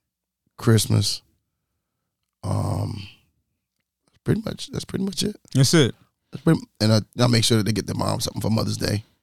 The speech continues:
Speaker 1: Um, yeah, that's
Speaker 2: Is it
Speaker 1: about
Speaker 2: a man's responsibility to give his son things on Valentine's Day?
Speaker 1: I don't think so.
Speaker 2: Okay.
Speaker 1: I don't think so. What's your thoughts on it?
Speaker 2: Um,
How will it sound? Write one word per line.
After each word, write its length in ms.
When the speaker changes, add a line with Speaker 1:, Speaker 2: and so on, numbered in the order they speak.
Speaker 1:
Um, 340
yeah, 120
that's 160
Speaker 2:
Is 100
it 60
Speaker 1:
about 100
Speaker 2:
a 40
man's 300
responsibility 880
to 240
give 160
his 120
son 400
things 280
on 200
Valentine's 480
Day? 140
Speaker 1:
I 60
don't 140
think 140
so. 220
Speaker 2:
Okay. 300
Speaker 1:
I 60
don't 120
think 120
so. 300
What's 180
your 80
thoughts 300
on 140
it? 380
Speaker 2:
Um, 640